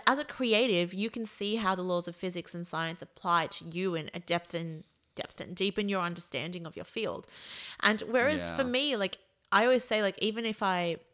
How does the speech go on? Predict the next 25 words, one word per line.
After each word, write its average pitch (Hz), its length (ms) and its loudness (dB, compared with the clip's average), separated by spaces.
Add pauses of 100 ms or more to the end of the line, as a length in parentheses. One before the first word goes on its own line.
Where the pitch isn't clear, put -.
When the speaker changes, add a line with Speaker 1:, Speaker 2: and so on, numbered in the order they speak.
(120)
Speaker 1:
was 190 260 2
an 180 140 -2 (100)
artist, 175 640 4
I 180 100 2
still 208 420 0
work 180 400 0
first 185 280 -2
and 180 120 -8
foremost 175 280 -2
with 175 80 -10
the 180 60 -2
human 165 360 -8
body. 165 360 2
I 117 80 0
work 180 300 -2
best 180 260 -2
when 170 100 -10
my 160 120 -6
body 170 300 -4
is 165 120 -8
feeling 156 460 -8
good 170 360 0
because, 175 380 -6
I - 60 -6
mean, 185 220 -4